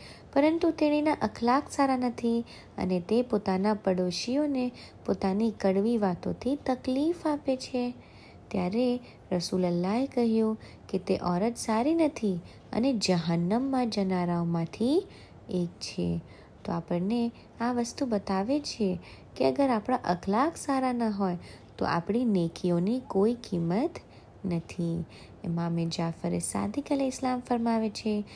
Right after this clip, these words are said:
કે સારી રીતભાતવાળા માણસને એટલો સવાબ મળે છે જેટલો દિવસે રોજા રાખનાર અને રાત્રે ઇબાદત કરનારને મળે છે. આપણા પૈગંબર રસૂલલ્લાહ સલ્લલ્લાહુ અલૈહિ વસલ્લમ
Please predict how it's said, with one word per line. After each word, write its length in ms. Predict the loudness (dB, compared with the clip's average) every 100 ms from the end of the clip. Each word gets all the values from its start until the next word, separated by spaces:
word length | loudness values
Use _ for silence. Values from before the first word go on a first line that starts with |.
| -20 -20
કે 140 | -6 -4
સારી 460 | 0 2 4 4 4
રીતભાતવાળા 840 | 2 0 0 2 2 0 0 0
માણસને 640 | 0 0 0 -2 -2 0 0 -2 -12 -20 -4
એટલો 340 | -2 2 2
સવાબ 420 | 2 0 2 2 2
મળે 260 | 2 0
છે 260 | 0 0 0 0 -6 -20 -4
જેટલો 360 | -2 0 2
દિવસે 540 | 2 2 2 0 2 2 4
રોજા 380 | 4 2 4 4
રાખનાર 500 | 2 0 0 0 0 -6 -18 -8
અને 240 | -2 -2 0
રાત્રે 500 | 0 -2 -2 2 2
ઇબાદત 560 | 2 0 0 0 -2 -4
કરનારને 720 | -4 -2 -2 -2 0 0 0
મળે 420 | 0 0 2 2 2 0 -4 -20 -20 -12
છે. 320 | -8 -2 0 0 -2 -6 -14 -6
આપણા 340 | -6 -4 -4
પૈગંબર 600 | -2 -2 0 0 0 0 0 -6 -14 -6
રસૂલલ્લાહ 720 | -4 -2 0 2 2 2 0
સલ્લલ્લાહુ 640 | 0 -2 0 0 0 0 0
અલૈહિ 260 | 2 0
વસલ્લમ 300 | -2 -2 -2